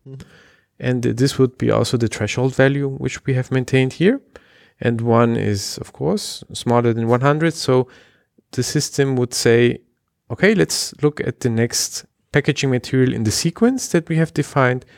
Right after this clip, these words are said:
Speaker 2: And in this case, it would be the medium carton.
Speaker 1: Mm-hmm.
Speaker 2: And if we would have here a minimum threshold value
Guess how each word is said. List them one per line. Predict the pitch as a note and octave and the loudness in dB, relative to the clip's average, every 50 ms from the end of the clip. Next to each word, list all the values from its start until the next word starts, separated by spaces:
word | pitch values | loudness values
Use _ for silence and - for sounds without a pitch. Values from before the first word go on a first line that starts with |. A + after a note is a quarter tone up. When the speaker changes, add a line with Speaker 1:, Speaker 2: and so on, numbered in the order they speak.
| _ _ _ _ _ _ _ _ _ _ _ - | _ _ _ _ _ _ _ _ _ _ _ -6
Speaker 2:
And | B2+ B2 | -4 -2
in | - - - - - - | -2 -4 -4 -6 -4 0
this | - B2 B2 - - | 0 0 0 0 -2
case, | - B2 A#2+ A#2 - | 0 2 2 2 0
it | A#2 A#2 | -2 -2
would | A#2 A2 G#2+ | -2 -2 -2
be | - A2+ G#2 | 0 -2 0
the | A2+ G#2+ | 0 2
medium | G#2 A#2+ C#3 D3 C3 A2+ G2 F2+ | 2 2 2 2 2 0 0 -2
carton. | - - F2+ F2+ F2 - _ _ _ _ _ _ - | -2 0 0 0 0 -4 _ _ _ _ _ _ -20
Speaker 1:
Mm-hmm. | C3+ C3 _ _ _ _ _ _ _ _ - | -20 -20 _ _ _ _ _ _ _ _ -10
Speaker 2:
And | C#3 B2+ A#2+ B2+ | -8 -6 -2 -2
if | B2 A#2+ - | -4 -2 -2
we | C3 C3 | -2 0
would | A#2+ B2+ B2+ A#2 | 2 0 0 0
have | A2+ A#2 B2+ B2 A#2+ - | 2 2 2 2 2 0
here | - B2+ B2 B2+ B2 B2 - - | -2 0 2 2 4 2 2 0
a | - A#2 A2+ A#2 A#2 | -2 -2 0 -2 -2
minimum | A#2+ B2+ B2+ C3 B2+ B2 A#2 A#2 | -2 -2 -2 -2 -2 -2 -2 -4
threshold | A2+ - - C3+ C#3 - D#3 D3 C3+ B2 B2 | -4 -2 0 0 0 2 2 2 2 2 2
value | A#2 B2 A#2+ A#2+ A#2+ B2 B2 B2 A#2+ A#2+ | 2 4 4 4 4 2 2 2 0 0